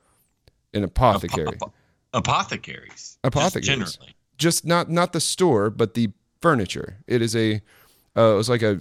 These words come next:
Speaker 1: imagine a desk of drawer, or like a, a dresser or something, but instead of three boring giant drawers that hold things, like, a twenty-by-twenty grid of tiny drawers that could hold anything tiny.
Speaker 2: Are you sure that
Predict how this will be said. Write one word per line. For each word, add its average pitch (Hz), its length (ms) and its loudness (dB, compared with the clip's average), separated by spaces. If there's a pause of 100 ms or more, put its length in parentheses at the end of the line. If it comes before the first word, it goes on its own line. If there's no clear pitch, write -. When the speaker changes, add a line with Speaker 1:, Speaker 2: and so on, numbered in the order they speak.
Speaker 1:
imagine 139 540 2
a 104 300 2
desk 92 580 -4
of 110 100 -4
drawer, 104 320 0
or 113 300 2
like 117 140 -4
a, 101 180 0 (140)
a - 40 0
dresser 92 720 -4
or 95 80 -6
something, 85 440 -8 (200)
but 107 120 0
instead 127 320 0
of 113 160 0
three 143 580 2
boring 120 460 2
giant 113 380 0
drawers 92 280 -2
that 90 80 -6
hold 101 340 0
things, 90 520 -2 (500)
like, 101 360 2 (200)
a 104 80 2
twenty-by-twenty 117 880 0
grid 101 320 0
of 87 140 -6
tiny 107 400 0
drawers 76 400 -8
that - 160 -8
could 78 80 -6
hold 82 260 -8
anything 82 560 -8 (300)
tiny. 82 240 -8
Speaker 2:
Are 165 120 -2
you 202 220 -12
sure 196 400 -8
that 160 320 -8